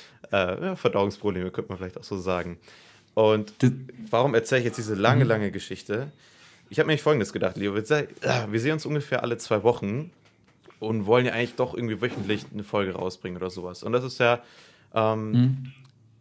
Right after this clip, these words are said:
Speaker 1: ist ein bisschen schwierig, du bist auf Reisen, ich hab viel zu tun. Und wenn man so wie ich ist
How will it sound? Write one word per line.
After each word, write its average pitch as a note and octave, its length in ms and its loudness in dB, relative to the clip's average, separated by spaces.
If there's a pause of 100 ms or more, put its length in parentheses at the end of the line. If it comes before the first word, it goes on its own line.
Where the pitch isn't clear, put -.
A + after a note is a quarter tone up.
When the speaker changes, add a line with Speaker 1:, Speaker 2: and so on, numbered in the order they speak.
(120)
Speaker 1:
ist - 120 -8
ein B2+ 60 0
bisschen C3+ 180 0
schwierig, C#3+ 400 2
du B2+ 60 -2
bist C3+ 160 -2
auf B2+ 160 -4
Reisen, B2 320 4
ich - 140 -6
hab B2 100 -4
viel C3 160 -6
zu - 120 -12
tun. C3+ 320 -4 (560)
Und A#2+ 460 2 (220)
wenn C3 100 4
man D#3 80 4
so C3 160 -2
wie C3+ 40 -2
ich - 180 -4
ist - 320 -2